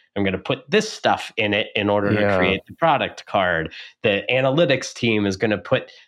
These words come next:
Speaker 1: this stuff in it to make the sort of
Speaker 2: Sure.
Speaker 1: customer data d-, card
Speaker 2: It might be
Speaker 1: or
Speaker 2: the
Speaker 1: whatever.
Speaker 2: difference between a really public design system and a, and a, and a internal one. Whereas if I'm building this and it's only for me,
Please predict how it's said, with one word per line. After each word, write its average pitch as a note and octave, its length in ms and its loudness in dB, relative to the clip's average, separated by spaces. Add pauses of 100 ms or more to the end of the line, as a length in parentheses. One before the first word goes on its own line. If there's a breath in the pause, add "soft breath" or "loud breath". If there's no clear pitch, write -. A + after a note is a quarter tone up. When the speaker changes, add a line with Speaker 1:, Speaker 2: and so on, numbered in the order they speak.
(140)
Speaker 1:
this A#3 220 2
stuff - 380 -2
in A2 100 2
it G#2 220 0
to A#2 160 0
make A2+ 340 0
the A#2 80 2
sort A#2 220 0
of A2+ 60 -4
Speaker 2:
Sure. - 20 -16
Speaker 1:
customer A#2 760 2
data B2 560 2 (140)
d-, - 260 -10
card G2 340 2
Speaker 2:
It - 20 4
might F#3+ 80 2
be G3+ 80 0
Speaker 1:
or - 20 4
Speaker 2:
the - 140 4
Speaker 1:
whatever. A#2+ 160 2
Speaker 2:
difference B2 260 0
between A#2 320 -2
a G2 100 2
really G2 300 2
public A2+ 440 -2
design F#2+ 340 -2
system - 300 -2
and E2 100 2
a, D#2 120 0
and G2 160 0
a, D#2 280 0
and F2 180 0
a D2+ 300 -2
internal G#2 520 0
one. F2 200 0
Whereas F2 260 0
if G#2 140 -6
I'm C3 180 0
building A#2 320 0
this A2 160 -2
and F2 80 -2
it's D#2+ 140 -8
only C3 280 2
for B2 200 -2
me, F#2+ 480 0